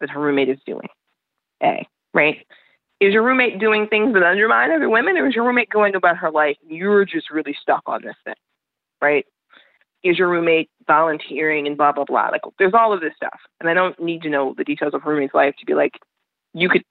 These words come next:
tend your own knitting right now," as opposed to trying to tend hers. And then on top of that, when you bring race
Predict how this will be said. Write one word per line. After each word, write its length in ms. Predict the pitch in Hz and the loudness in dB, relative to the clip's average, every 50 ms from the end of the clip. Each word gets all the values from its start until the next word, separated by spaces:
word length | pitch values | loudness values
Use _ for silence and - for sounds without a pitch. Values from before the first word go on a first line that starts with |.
| _ _ _ | _ _ _
tend 260 | - - 185 180 170 165 | -2 0 2 2 4 4
your 140 | 160 156 | 4 4
own 160 | 151 147 147 147 | 4 2 2 2
knitting 240 | 143 147 180 202 | 2 2 2 2
right 220 | 226 226 226 233 240 | 2 2 0 0 0
now," 380 | 247 247 247 254 262 262 269 - - | 0 0 0 0 0 -2 -6 -4 -6
as 100 | 185 - | -4 -4
opposed 440 | 165 - - 175 156 151 151 147 - | -4 -2 0 2 2 2 2 -2 -8
to 60 | - | -12
trying 340 | - - 160 151 147 147 143 - - | -4 0 2 2 2 0 -2 -8 -12
to 80 | - - _ _ - | -16 -18 _ _ -6
tend 280 | - 170 160 156 147 147 | -2 -2 0 0 -2 -4
hers. 360 | - - 147 175 262 392 415 - - _ _ _ _ _ _ _ - - - - - - - - - _ _ - | 0 0 2 4 4 2 2 0 -4 _ _ _ _ _ _ _ -20 -20 -20 -20 -20 -20 -20 -20 -20 _ _ 2
And 100 | 220 226 | 4 4
then 100 | 214 208 | 4 4
on 120 | 196 202 | 2 2
top 240 | - - 392 415 415 - | 2 2 2 2 2 -2
of 120 | 302 214 | -4 0
that, 340 | 190 156 143 139 139 135 - _ _ _ _ _ _ _ _ _ _ _ _ _ _ _ _ _ _ _ - | 2 2 2 2 2 0 -4 _ _ _ _ _ _ _ _ _ _ _ _ _ _ _ _ _ _ _ -6
when 140 | 202 220 202 | -4 -2 -2
you 100 | 202 208 | -2 -2
bring 260 | 196 208 208 208 202 | 0 0 0 2 2
race 220 | 196 202 208 226 | 2 2 0 0